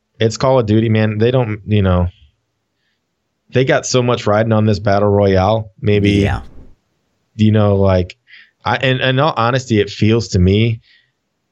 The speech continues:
Speaker 1: like this battle royale is going to make or break
Speaker 2: Call of
Speaker 1: Call of
Speaker 2: Duty.
Speaker 1: Duty.
Speaker 2: Yeah, I agree.
Speaker 1: Like, i-, if this, if this flops,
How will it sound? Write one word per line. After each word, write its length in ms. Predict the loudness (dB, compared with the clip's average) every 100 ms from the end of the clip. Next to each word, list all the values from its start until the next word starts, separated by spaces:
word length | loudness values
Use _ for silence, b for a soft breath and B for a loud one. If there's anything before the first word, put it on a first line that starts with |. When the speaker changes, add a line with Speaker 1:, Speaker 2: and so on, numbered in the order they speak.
| -4
Speaker 1:
like 240 | -2 -2
this 260 | 0 0 0
battle 320 | 0 0 0
royale 480 | 0 2 2 0 0
is 120 | -2
going 260 | -2 -2 0
to 120 | 0
make 280 | 2 2 0
or 80 | -2
break 600 | 0 0 -2 -6 -20 _ _ _ _ _ _ _
Speaker 2:
Call 220 | -6 -6
of 40 | -2
Speaker 1:
Call 200 | -2 -2
of 60 |
Speaker 2:
Duty. 160 | -4 -8
Speaker 1:
Duty. 100 | -6
Speaker 2:
Yeah, 140 | -4 -2
I 40 |
agree. 240 | -2 -4 -6 -12 -4
Speaker 1:
Like, 220 | -4 -4 _ _ _ _ _ _ _
i-, 120 | -6 -2
if 120 | 0
this, 400 | 0 0 -2 -8 -6
if 160 | -2
this 200 | -2 -2
flops, 640 | -4 -2 0 -2 -6 -12